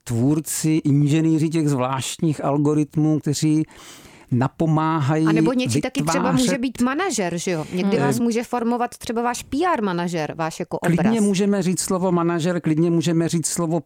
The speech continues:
Speaker 1: P R, prostě, eh, všechno to, co naznačuje, že tu existuje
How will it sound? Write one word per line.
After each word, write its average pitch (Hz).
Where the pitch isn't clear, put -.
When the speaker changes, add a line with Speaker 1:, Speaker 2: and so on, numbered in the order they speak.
Speaker 1:
P 165
R, 160
prostě, 165
eh, 139
všechno 190
to, 175
co 185
naznačuje, 165
že 156
tu 156
existuje 147